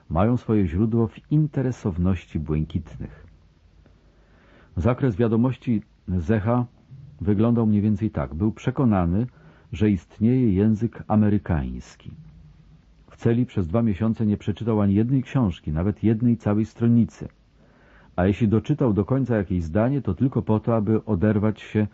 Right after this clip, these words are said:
od ciężkich myśli o śledztwie. Z rozmów wynikało jasno, że jeszcze mniej czytał na swobodzie. Puszkina znał tylko jako bohatera nieprzyzwoitych anegdot. O Tołstoju wiedział chyba tylko tyle,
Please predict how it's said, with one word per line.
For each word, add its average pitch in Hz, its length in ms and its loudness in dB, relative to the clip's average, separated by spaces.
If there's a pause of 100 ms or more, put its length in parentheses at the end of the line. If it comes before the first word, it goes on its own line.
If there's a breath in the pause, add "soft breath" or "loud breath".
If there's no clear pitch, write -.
(400 soft breath)
od 90 220 -4
ciężkich 104 560 -2
myśli 92 400 0
o 87 80 -2
śledztwie. - 640 -8 (880 loud breath)
Z - 80 -10
rozmów 120 400 0
wynikało 107 440 0
jasno, 113 320 -2
że 104 120 -2
jeszcze 113 200 -4
mniej 107 380 4
czytał 123 420 -2
na 113 120 0
swobodzie. 92 600 -4 (880 soft breath)
Puszkina 151 480 0
znał 120 240 2
tylko 156 280 -2
jako 139 240 0
bohatera 110 580 0 (460 soft breath)
nieprzyzwoitych 95 760 0
anegdot. 73 760 -4 (600 soft breath)
O 92 120 2
Tołstoju 110 640 2
wiedział 101 300 0
chyba 95 220 -4
tylko 117 320 -4
tyle, 104 320 0